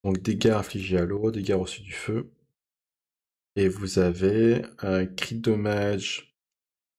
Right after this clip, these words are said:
si les H P sont bons. Alors c'est plus intéressant d'avoir des dégâts crit en fonction du bon état des H P que du mauvais, hein. Euh, ne-, ne-, mauvais, c'est plus, euh, bruiseur long terme, avec pas de heal en face. Euh, ça, ça sera plus intéressant pour moi.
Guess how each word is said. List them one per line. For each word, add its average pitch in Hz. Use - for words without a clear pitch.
si -
les 98
H -
P 120
sont 113
bons. 101
Alors 101
c'est -
plus 156
intéressant 147
d'avoir 104
des 92
dégâts 110
crit -
en 117
fonction -
du 101
bon 143
état 135
des 110
H 95
P 151
que -
du 95
mauvais, 92
hein. 127
Euh, 90
ne-, 98
ne-, 95
mauvais, 110
c'est -
plus, -
euh, 85
bruiseur 95
long 95
terme, 120
avec 90
pas 90
de 90
heal 98
en 87
face. 107
Euh, 87
ça, 117
ça 87
sera 90
plus 101
intéressant 87
pour 82
moi. 76